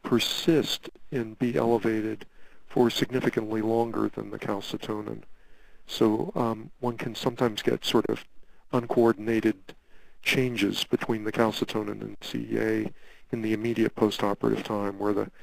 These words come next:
the calcitonin may, say, go to undetectable and the C E A is still elevated, but then maybe at, um, at four months or five months, the C E A would finally go back to normal.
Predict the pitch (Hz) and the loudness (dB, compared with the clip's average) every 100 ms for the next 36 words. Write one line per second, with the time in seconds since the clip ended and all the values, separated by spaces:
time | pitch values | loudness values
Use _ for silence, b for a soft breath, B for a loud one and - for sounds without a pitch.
0 | b b 120 - 120 - - 113 107 104 | b b 0 4 4 4 0 -2 -4 -4
1 | 104 110 104 - - 117 120 113 117 - | -2 -2 -2 -10 0 0 4 2 2 -4
2 | - - 110 107 - 131 - - 104 98 | 0 2 2 0 2 2 2 0 0 -2
3 | b b b b 120 104 104 - 113 110 | b b b b -4 -4 -2 -2 -2 0
4 | 104 104 110 - - 104 113 117 110 - | 2 2 0 0 2 4 6 6 4 2
5 | - - - - 107 101 - b b b | -2 -2 0 0 -2 -4 -10 b b b
6 | b - 113 - 110 110 - - 107 101 | b -6 -2 0 0 -2 -6 -8 -6 -6
7 | 98 - - - - - 117 104 101 107 | -10 -18 -6 -4 -2 2 2 2 -4 -4
8 | - 110 - 107 110 - 101 - - b | -2 0 0 0 0 -2 -6 -6 -10 b
9 | b b - - 117 117 110 110 110 - | b b -12 -6 -4 -2 0 0 0 0
10 | 113 104 104 107 110 110 - - 98 98 | -2 -2 -4 -2 -2 -2 -6 -10 -8 -8
11 | 98 98 | -10 -16